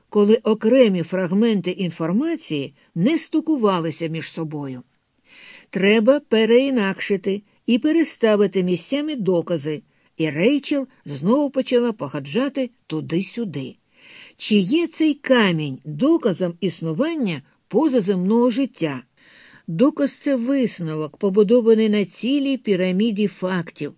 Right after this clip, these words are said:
величезній базі інформації, що дає підставу для конкретних тверджень. Отже, необхідно відкинути початкові припущення і почати все наново. Що ми маємо? Камінь.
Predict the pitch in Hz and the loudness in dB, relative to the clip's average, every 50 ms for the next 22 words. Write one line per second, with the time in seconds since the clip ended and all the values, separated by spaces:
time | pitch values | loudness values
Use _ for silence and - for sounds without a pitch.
0 | _ _ _ - - - - - - 175 226 233 220 226 214 - - - 233 262 | _ _ _ -20 -20 -20 -18 -8 0 4 6 6 6 6 4 4 0 -2 0 0
1 | 269 254 220 233 240 233 202 175 208 220 220 202 233 226 226 214 - 233 226 214 | 0 0 0 0 0 0 0 0 0 0 0 0 2 0 0 2 0 0 2 2
2 | 202 190 190 180 160 - - - 143 131 113 - _ _ - _ - - 220 208 | 0 0 0 -2 -4 -6 -8 -12 -12 -12 -12 -14 _ _ -20 _ -4 2 2 4
3 | 185 208 208 214 196 - 190 180 170 - - - 233 277 311 262 220 185 160 185 | 6 6 6 6 6 4 2 -4 -6 -6 -8 -4 -2 0 0 0 0 0 0 -2
4 | 180 170 - 175 175 170 - 185 277 302 302 302 285 277 - - 233 208 180 147 | -4 -2 -2 -4 -4 -2 -2 0 0 0 -2 -4 -6 -8 -8 -4 -2 0 0 0
5 | 135 127 - 139 - - - _ _ _ _ _ _ - 247 269 269 254 226 214 | -2 -4 -10 -10 -12 -12 -16 _ _ _ _ _ _ -4 2 8 8 8 8 8
6 | 196 214 233 214 226 - _ _ _ _ _ _ - - 165 226 294 330 330 - | 4 0 0 0 -2 -4 _ _ _ _ _ _ -4 0 4 4 4 4 2 0
7 | - - - 226 226 220 185 185 196 196 185 170 208 196 - - - 208 226 254 | -4 -6 -4 0 0 0 0 0 0 0 2 4 2 2 2 0 -2 0 2 2
8 | 277 302 285 - 311 - - 247 220 - 214 190 - - 226 226 254 269 262 - | 2 0 -2 -2 -2 0 0 0 0 2 0 0 0 2 2 4 4 2 2 0
9 | 330 320 - 240 226 208 180 - - 202 190 180 180 170 170 _ _ _ _ _ | -2 -2 0 -2 -2 -2 -2 -2 -4 -4 -4 -4 -6 -8 -10 _ _ _ _ _
10 | _ _ - 190 165 165 165 165 147 - - 180 214 285 311 - 285 240 165 - | _ _ 0 0 0 2 0 -4 -4 -4 -2 -2 -2 -2 -2 -2 -2 -4 -4 -6
11 | - 175 156 139 120 - - 139 147 156 165 175 208 240 233 226 220 180 147 147 | -6 -6 -6 -6 -6 -10 -10 -8 -6 -4 -4 -2 0 0 0 0 0 -2 -2 -6
12 | 127 - _ _ _ _ _ _ _ _ _ - - - - - 311 359 370 349 | -10 -12 _ _ _ _ _ _ _ _ _ -16 -14 -10 -4 0 2 2 2 0
13 | 359 349 320 277 208 175 156 151 139 135 131 131 123 120 - _ _ _ _ _ | -4 -4 -2 0 0 0 -2 -4 -4 -6 -6 -8 -8 -10 -14 _ _ _ _ _
14 | _ _ _ - - 320 302 247 185 143 139 135 127 120 123 | _ _ _ -8 -4 -2 0 0 0 -2 -4 -6 -8 -8 -10